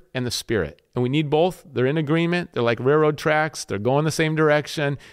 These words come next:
They work together. We need both. So spend time in God's word.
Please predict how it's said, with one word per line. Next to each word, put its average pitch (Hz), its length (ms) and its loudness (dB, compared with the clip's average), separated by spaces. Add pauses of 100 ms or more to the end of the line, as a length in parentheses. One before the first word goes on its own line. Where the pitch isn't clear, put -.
(100)
They 101 100 -2
work 143 260 0
together. 135 540 2 (600)
We 117 140 0
need 139 220 2
both. 107 420 0
So 147 200 -2
spend 170 400 -2
time 175 280 -2
in 170 100 0
God's 151 280 0
word. 92 280 -2